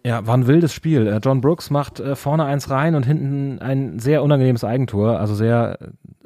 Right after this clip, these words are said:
äh, es sieht halt immer sehr dumm aus, aber man kann da nichts machen. Er ist im, im Sprint und dann kommt der Ball und prallt gegen sein Bein und von da unhaltbar, äh, <laughs> ins Tor. Ähm,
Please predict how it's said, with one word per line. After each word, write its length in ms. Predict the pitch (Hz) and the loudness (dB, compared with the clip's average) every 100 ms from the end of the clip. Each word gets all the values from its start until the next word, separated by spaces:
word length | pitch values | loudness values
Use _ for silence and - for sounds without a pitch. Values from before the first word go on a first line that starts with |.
| _ - | _ -10
äh, 40 | |
es 220 | 85 104 | -8 -2
sieht 160 | 151 165 | 0 2
halt 140 | 147 | 2
immer 160 | 139 139 | 2 2
sehr 160 | 120 120 | 2 4
dumm 220 | 139 135 | 4 4
aus, 360 | 85 117 - | 2 0 0
aber 220 | 110 113 117 | 0 2 2
man 160 | 120 | 2
kann 160 | - 139 | 2 2
da 40 | |
nichts 200 | 127 - | 2 0
machen. 240 | 123 127 120 | -2 0 0
Er 100 | 113 | 0
ist 160 | 123 | 0
im, 180 | 123 123 | 0 0
im 120 | 120 | 0
Sprint 480 | - 117 131 151 139 | -4 0 2 2 2
und 100 | 123 | 0
dann 120 | 127 | 0
kommt 180 | - 131 | 0 0
der 100 | 123 | 2
Ball 320 | 120 117 151 | 2 2 2
und 140 | 131 - | 0 -2
prallt 260 | 123 127 | -2 -2
gegen 180 | 135 123 | -2 -4
sein 200 | 120 117 | -2 -2
Bein 320 | 107 117 139 | 0 0 0
und 140 | 123 - | -4 -4
von 160 | 120 | -4
da 340 | 107 113 120 - _ _ _ _ _ _ - | -2 -4 -4 -10 _ _ _ _ _ _ 2
unhaltbar, 840 | 135 117 135 135 131 123 120 123 | 4 4 2 2 2 2 2 2
äh, 240 | 117 113 113 - _ | 2 2 -2 -10 _
<laughs> 240 | _ - | _ -4
ins 200 | 123 - | -4 -2
Tor. 280 | 127 117 123 - - - - _ - | 0 0 0 -8 -20 -20 -20 _ 0
Ähm, 600 | 120 113 113 113 113 | 2 4 4 2 0